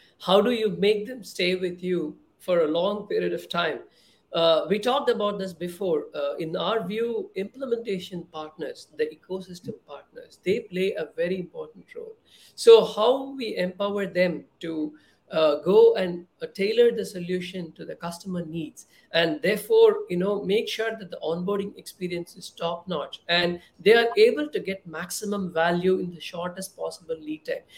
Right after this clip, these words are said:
We have something called as a hypercare window, uh, first twenty-one days of a customer, uh, you know, moving to a paid, uh, subscriber mode, right? Those twenty-one days are super critical. In fact, we have people who are assigned to talk to these customers almost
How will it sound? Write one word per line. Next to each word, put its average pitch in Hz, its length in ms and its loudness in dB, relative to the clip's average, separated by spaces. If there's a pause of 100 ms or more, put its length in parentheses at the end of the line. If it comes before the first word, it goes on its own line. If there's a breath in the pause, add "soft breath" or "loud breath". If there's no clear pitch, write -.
(140 loud breath)
We 214 120 6
have 220 160 6
something 190 340 -4
called 180 240 0
as 170 120 -4
a 170 40 -6
hypercare 175 600 -4
window, 160 380 -2
uh, 147 160 -10
first 185 380 -2 (180 soft breath)
twenty-one 180 500 -2
days 160 340 -4 (220 soft breath)
of 160 160 -8 (120)
a 165 40 -8
customer, 165 600 -4 (360 soft breath)
uh, 147 320 4
you - 80 2
know, 170 280 4 (600)
moving 185 380 2
to 180 120 -8
a 156 40 -8
paid, 185 400 -4 (220)
uh, 151 200 -8
subscriber 147 520 -6
mode, 139 260 -10 (260)
right? 196 180 4
Those 214 240 6
twenty-one 269 360 4
days 233 200 6
are 214 60 -6
super 294 300 -12
critical. 165 340 -10 (460 soft breath)
In 180 100 2
fact, 220 240 2
we 233 120 0
have 220 280 2
people 214 320 -6
who 208 140 -2
are 190 200 2
assigned 196 540 -2
to 190 80 -10
talk 190 400 -4
to 185 160 -2
these 180 240 -8
customers 180 520 -8
almost 175 440 -6